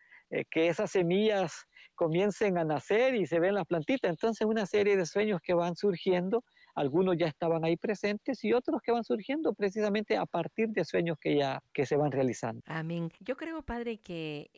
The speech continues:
Speaker 2: una obra tan grande, que tiene una trascendencia para muchas generaciones, eh, pues además de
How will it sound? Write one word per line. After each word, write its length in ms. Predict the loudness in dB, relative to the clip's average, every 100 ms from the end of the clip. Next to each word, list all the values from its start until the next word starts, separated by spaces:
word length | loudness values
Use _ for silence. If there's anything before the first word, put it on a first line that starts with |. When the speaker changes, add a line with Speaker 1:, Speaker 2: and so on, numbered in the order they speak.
| -10
Speaker 2:
una 320 | -8 -6 -6
obra 260 | -6 -6 -8
tan 380 | -8 -10 -10
grande, 680 | -6 -4 -4 -4 -6 -6 -8 -8
que 80 | -8
tiene 240 | -6 -6
una 120 | -4 -4
trascendencia 920 | -4 -4 0 0 2 0 -2 -10 -8
para 260 | -4 -2 -2
muchas 340 | -4 -2 -4
generaciones, 720 | -2 -2 -2 0 2 2 -2 -8
eh, 240 | -10 -6 -6
pues 320 | -2 -4 -2
además 260 | -6 -4
de 140 | -6